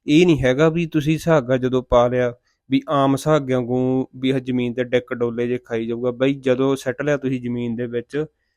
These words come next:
ਸੁਹਾਗਾ ਪੂਰਾ ਜੰਮ ਕੇ ਤੁਰਦਾ, ਜਿੰਨੇ ਡਲੇ ਡੁਲੇ ਹੁੰਦੇ ਆ, ਸਾਰੀ ਲੇਜ਼ਰ ਕਰਾਂ ਵਾਂਗੂ ਯਾਰ ਪੀਕ ਬਣਾ ਦਿੰਦਾ ਬਾਈ, ਬਾਹਣ ਦੀ ਪੂਰਾ ਵਧੀਆ ਸੁਹਾਗਾ ਗਾ। ਤੇ ਜਿੰਨਾ ਵੀ,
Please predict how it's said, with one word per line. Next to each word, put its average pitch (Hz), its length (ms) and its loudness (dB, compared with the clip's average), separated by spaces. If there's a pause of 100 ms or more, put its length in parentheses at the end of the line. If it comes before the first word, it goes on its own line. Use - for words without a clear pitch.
(160)
ਸੁਹਾਗਾ 123 300 2
ਪੂਰਾ 127 240 0
ਜੰਮ 123 400 0
ਕੇ 120 180 -6
ਤੁਰਦਾ, 117 360 -4
ਜਿੰਨੇ 123 300 -6
ਡਲੇ 120 280 -2
ਡੁਲੇ 120 280 0
ਹੁੰਦੇ 120 180 -4
ਆ, 123 40 0
ਸਾਰੀ 147 440 -2
ਲੇਜ਼ਰ 135 460 0
ਕਰਾਂ 135 260 0
ਵਾਂਗੂ 131 240 -4
ਯਾਰ 123 180 -4
ਪੀਕ 135 320 -2
ਬਣਾ 113 260 -4
ਦਿੰਦਾ 107 220 -8
ਬਾਈ, 117 180 -4
ਬਾਹਣ 120 380 -4
ਦੀ 131 120 -6
ਪੂਰਾ 127 360 0
ਵਧੀਆ 120 320 -2
ਸੁਹਾਗਾ 117 380 -2
ਗਾ। 131 180 0 (640)
ਤੇ 127 260 2
ਜਿੰਨਾ 131 300 2
ਵੀ, 175 60 0